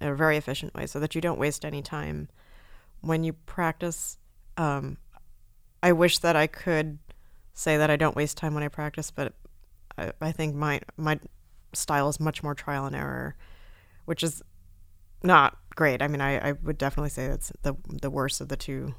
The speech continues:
methods. I mean, for obvious reasons, for time reasons, but also for when you're performing and you've done a lot of trial and error. When you've done a lot of error,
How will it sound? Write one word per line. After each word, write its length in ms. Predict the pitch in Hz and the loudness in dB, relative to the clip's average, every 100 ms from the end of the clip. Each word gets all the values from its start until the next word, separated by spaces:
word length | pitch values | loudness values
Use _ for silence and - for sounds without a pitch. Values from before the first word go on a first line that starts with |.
| - | -6
methods. 420 | 131 - - - | -6 -8 -8 -2
I 60 | 151 | 0
mean, 160 | 143 | 0
for 140 | 135 147 | 4 6
obvious 340 | 147 139 - | 6 4 0
reasons, 260 | 151 143 - | 0 -2 -4
for 120 | 135 | -4
time 260 | - 165 160 | 0 2 4
reasons, 240 | 165 165 | 2 2
but 100 | 175 | 8
also 240 | 180 175 160 | 10 8 2
for 340 | - 143 139 - - - - | 0 0 0 -4 -12 -10 2
when 120 | 196 | 6
you're 100 | 185 | 6
performing 720 | 180 - 214 180 156 156 147 | 6 6 8 10 8 6 4
and 100 | 151 | 4
you've 240 | 147 139 - - - - - | 2 -2 -8 -20 -18 -16 2
done 140 | 170 | 6
a 60 | 143 | 6
lot 140 | 147 | 6
of 60 | 139 | 2
trial 220 | - 151 | 2 2
and 100 | 143 | 4
error. 80 | 147 | 4
When 100 | 151 | 6
you've 100 | 196 | 8
done 140 | 202 214 | 10 10
a 40 | |
lot 140 | 160 151 | 10 8
of 60 | - | 8
error, 380 | 170 139 165 | 10 10 8